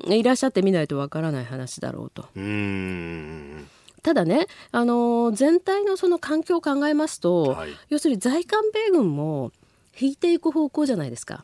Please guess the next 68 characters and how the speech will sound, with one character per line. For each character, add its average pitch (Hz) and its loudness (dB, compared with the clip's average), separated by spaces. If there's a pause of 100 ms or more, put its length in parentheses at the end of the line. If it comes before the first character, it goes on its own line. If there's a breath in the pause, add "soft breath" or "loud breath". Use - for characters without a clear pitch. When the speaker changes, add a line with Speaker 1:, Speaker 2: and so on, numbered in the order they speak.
Speaker 2:
う 85 -10
ん。 85 -8
Speaker 1:
で、 247 2
ど 285 2
う 427 4
や 349 2
ら 214 4
そ - -2
の、 196 2
聞 - -2
い 269 2
た 277 2
と 294 4
こ 320 8
ろ 339 8
に 254 4
よ 170 2
る 160 -4
と、 190 0 (460 soft breath)
え 196 0
ー、 - -2
ソ 427 2
ウ 403 4
ル 226 4
に 147 0
い 135 -6
た 160 -2
米 240 6
軍 262 4
の 262 0
関 240 -2
係 247 0
者 170 -6
っ 143 -6
て - -10
い - -4
う 143 -4
の 139 -6
は 139 -8
随 392 6
分 302 4
南 226 4
の 240 2
方 233 0
に 156 -4
や 143 -10
っ - -16
ぱ 147 -12
り - -14
退 202 -4
避 165 0
し - -12
て 135 -6
る 127 -6
そ 135 -6
う - -8
で - -14
す - -10
よ 202 -10
ね。 247 -6
Speaker 2:
お 95 -4
ー、 - -10
す 120 -4
で 120 0
に。 78 -10
Speaker 1:
う 214 0
ん。 208 4
Speaker 2:
う - 6